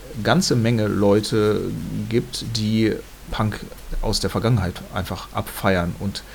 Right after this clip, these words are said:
keinen Bock haben auf neue Punk-Themen, die auch,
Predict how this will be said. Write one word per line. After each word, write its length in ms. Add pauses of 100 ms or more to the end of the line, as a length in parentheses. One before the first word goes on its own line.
(220)
keinen 320
Bock 240
haben 340
auf 420
neue 360
Punk-Themen, 1000
die 280
auch, 180